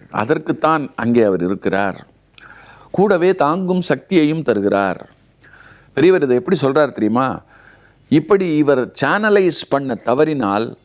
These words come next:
நம்மால் நிமிரவே முடியாமல் போய்விடும்" அப்படிங்கிறார். அந்த மாதிரி மட்டும் அவர் நமக்கு, நம்மளை வந்து, அதாவது கொடுக்க வேண்டியதை அழகா கொடுத்து, தடுத்து, காப்பாற்றி கரை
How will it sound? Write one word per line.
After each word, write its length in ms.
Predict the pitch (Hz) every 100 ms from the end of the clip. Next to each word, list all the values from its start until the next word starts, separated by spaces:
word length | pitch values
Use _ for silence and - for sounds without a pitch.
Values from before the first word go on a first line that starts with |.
| -
நம்மால் 600 | 101 117 131 143 143 110
நிமிரவே 680 | 113 135 175 165 160 175
முடியாமல் 600 | 175 123 135 135 139 143
போய்விடும்" 580 | 113 113 117 104 98 82 - _ -
அப்படிங்கிறார். 520 | 82 78 87 76 64 _ _ - - - - - - - - -
அந்த 220 | 98 107
மாதிரி 400 | 127 170 175 156
மட்டும் 300 | 127 - 180
அவர் 240 | 117 110
நமக்கு, 640 | 104 92 82 82 104 165 - _ - - - - -
நம்மளை 280 | 117 110
வந்து, 180 | 101 139
அதாவது 280 | 123 139 151
கொடுக்க 300 | 120 135 151
வேண்டியதை 440 | 139 131 117 101
அழகா 300 | 101 120 135
கொடுத்து, 500 | 139 123 135 - 196 - _ - - - _ -
தடுத்து, 640 | 110 143 - 185 202 - -
காப்பாற்றி 680 | 101 123 151 143 - 180 170
கரை 320 | 98 113